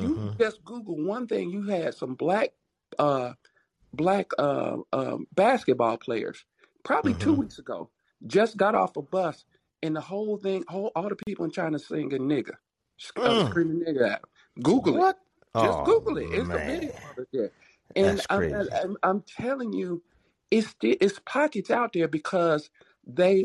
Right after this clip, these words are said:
Speaker 1: um, you know, they, they feed off of people. You know, sometimes people think white is right.
Speaker 2: Right,
Speaker 1: It, and,
Speaker 2: right.
Speaker 1: and even the minorities who are the Asian, well, some, you know, I'm not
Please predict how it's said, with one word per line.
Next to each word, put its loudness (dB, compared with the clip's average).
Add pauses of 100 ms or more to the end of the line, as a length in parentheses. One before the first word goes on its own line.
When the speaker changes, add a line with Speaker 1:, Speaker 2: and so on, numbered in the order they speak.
(100)
Speaker 1:
um, -4 (320)
you 6
know, 2
they, 2
they 2 (140)
feed -4
off 0
of -6 (320)
people. 4 (120)
You 4
know, 4
sometimes 0 (380)
people -4
think -2
white 0
is -4
right. -4 (420)
Speaker 2:
Right, 2
Speaker 1:
It, 0
and, 6
Speaker 2:
right. 0
Speaker 1:
and 4
even 6
the 4
minorities -2
who -6
are -6
the -2
Asian, -2 (260)
well, 0
some, 0
you 0
know, 2
I'm 4
not 0